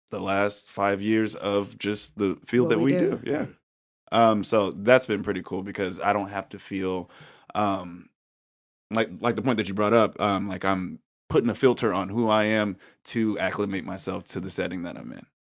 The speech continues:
Speaker 2: And can we address that using slang does not make one ignorant?
Speaker 1: That's true.
Speaker 2: Like, I feel like a lot of times we think, like, if it's a more improper dialect of English,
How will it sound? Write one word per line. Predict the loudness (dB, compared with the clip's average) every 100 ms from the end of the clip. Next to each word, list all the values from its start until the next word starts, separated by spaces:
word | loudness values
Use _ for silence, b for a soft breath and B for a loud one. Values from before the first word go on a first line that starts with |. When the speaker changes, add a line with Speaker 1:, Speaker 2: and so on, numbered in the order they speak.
| _ -10
Speaker 2:
And | -8
can | -6
we | -6
address | -4 -6 -8
that | -6 -6
using | -6 -8 -8 -10
slang | -8 -6 -4 -6
does | -8 -8
not | -8 -8
make | -6 -6
one | -6 -10 -8 -8
ignorant? | -6 -6 -6 -8 -10 -20 -20 _ -10
Speaker 1:
That's | -6
true. | 4 8
Speaker 2:
Like, | 8 6 2
I | -2
feel | 0 -2 0
like | 0 0
a | -2
lot | 0 2
of | 0
times | -4 -8 -8 -8 -6
we | -4
think, | -4 -8 -8
like, | -6 -6 -4
if | -4 -2
it's | -4 -6 -8 -20 -6
a | -6
more | -2 2 2
improper | 2 -4 -4 -6 -6 -6
dialect | -6 -6 -6 -6 -8
of | -10
English, | -10 -8 -6 -6 -8